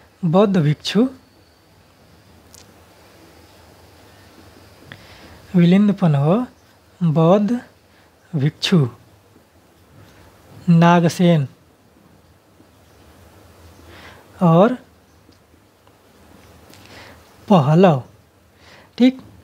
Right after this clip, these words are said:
एक बार यहाँ पर ध्यान दीजिएगा, पल्लव वंश नहीं है, ठीक है, यह पहला वंश है, ठीक। पहला और पल्लव वंश दो वंश हैं।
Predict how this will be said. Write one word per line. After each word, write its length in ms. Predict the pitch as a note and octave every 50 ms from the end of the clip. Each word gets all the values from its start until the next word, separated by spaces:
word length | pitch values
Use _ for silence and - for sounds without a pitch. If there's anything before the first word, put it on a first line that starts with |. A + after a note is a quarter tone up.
| _ _ _ _ _ _ _ G#3
एक 220 | G#3 G3 G3 - F#3+
बार 220 | G3+ G#3 G#3 G#3
यहाँ 280 | G#3 G3 F3+ D3 F3 G3+
पर 200 | F#3+ - G#3+ G#3+ F#3
ध्यान 320 | D#3 A#2+ C3 E3 F#3 F3+
दीजिएगा, 400 | E3 D#3 D#3 D#3+ D#3+ F#3 G#3+ A3+ A3 - _ -
पल्लव 400 | G#3 F#3+ G3 G3+ G#3+ A3 A3+ A3
वंश 280 | G#3 G#3+ G#3+ G3 - G3+
नहीं 240 | F#3+ E3 E3 F#3+ C#3+
है, 240 | G2 - - - - _ _ _ _ _ _ _ _ - - - - _ _
ठीक 140 | - A3+ A#3 A3+
है, 200 | F3+ C3 - - _ -
यह 220 | G3+ G3 B3 C#4 C4 C4+ - _ _ -
पहला 360 | G#3+ D#3 C3 E3+ F#3 G#3+ G#3 F3
वंश 320 | D#3 D3+ D3 C#3+ - -
है, 200 | D#3 C#3+ D3+ D3 - _ - - - - - _
ठीक। 160 | - C4 C4 B3+ - - - -
पहला 340 | A3 F#3+ E3+ F3 G3+ A#3+ C4+
और 280 | C4+ B3 G#3 B3 B3+ B3+ - _ -
पल्लव 360 | A3 G#3 A3 A3+ B3 B3 G#3+
वंश 260 | F#3+ G#3+ B3 A3+ - G3+
दो 240 | F3+ D#3+ G3+ A3+ B3
वंश 340 | A3 F#3+ F3 D#3+ D3 -
हैं। 280 | E3 D3+ E3 G3 A3+